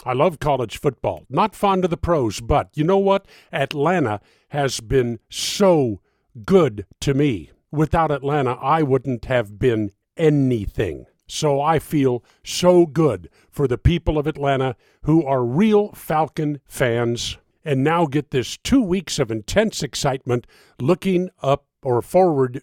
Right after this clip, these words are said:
to the Super Bowl. As for the owner of the Atlanta Falcons, Arthur Blank, the biggest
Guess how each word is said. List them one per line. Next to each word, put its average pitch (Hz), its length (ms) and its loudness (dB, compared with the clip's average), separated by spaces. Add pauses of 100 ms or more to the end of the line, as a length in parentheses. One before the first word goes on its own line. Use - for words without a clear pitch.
(100)
to 113 300 0 (320)
the 127 140 -2
Super 135 380 0
Bowl. 101 340 -2 (340)
As 147 300 -2
for 160 180 -2
the 139 220 0
owner 196 420 6
of 170 200 0
the 175 120 2
Atlanta 165 320 -2
Falcons, 170 640 -2 (100)
Arthur 131 380 2
Blank, 123 600 -2 (280)
the 147 300 2
biggest 180 880 -2